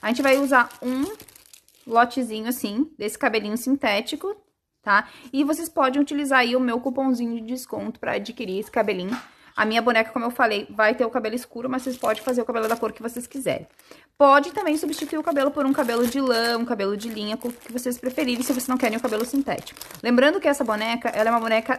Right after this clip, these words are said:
decorativa, tá, gente? Então, se vocês forem adaptar ela pra criança, o ideal é que nem seja utilizado cabelo sintético, tá? Outra boa opção também é trabalhar com fita de cetim pra fazer o cabelo sintético, e eu já tenho aula onde eu ensino cabelo sintético com fita de ceci-, de cetim.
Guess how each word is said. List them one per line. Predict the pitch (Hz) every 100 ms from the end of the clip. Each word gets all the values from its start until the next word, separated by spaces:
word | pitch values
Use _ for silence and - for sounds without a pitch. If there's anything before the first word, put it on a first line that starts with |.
| -
decorativa, | 202 247 254 294 311 349 - 190 170
tá, | 170 170
gente? | 190 170 - - _ -
Então, | 226
se | 233
vocês | 226
forem | - 240 240
adaptar | 233 233
ela | 226
pra | 247
criança, | 247 226 240
o | 269
ideal | 233
é | 240
que | 247
nem | 226 294
seja | - 240 240
utilizado | 262 285 262 208
cabelo | - 214 226
sintético, | 285 302 - - -
tá? | - 170 -
Outra | 214 220 311
boa | 247 247
opção | 254 262 262
também | 302 254
é |
trabalhar | 269 254 247
com | 262
fita | 262 254 262
de | -
cetim | 302 - 262 - _ _ -
pra | 247
fazer | 254 247
o | 240
cabelo | 262 233
sintético, | 247 294 277 226 - -
e | 254
eu | 240
já | 262 294
tenho | 294 240 247
aula | 202 208
onde | 220 220
eu |
ensino | 220 220 220 _ _
cabelo | - 208 208
sintético | 226 208 208 -
com | 226
fita | 220 220
de | 208
ceci-, | 208 - - _ -
de | 190
cetim. | - 240 262 294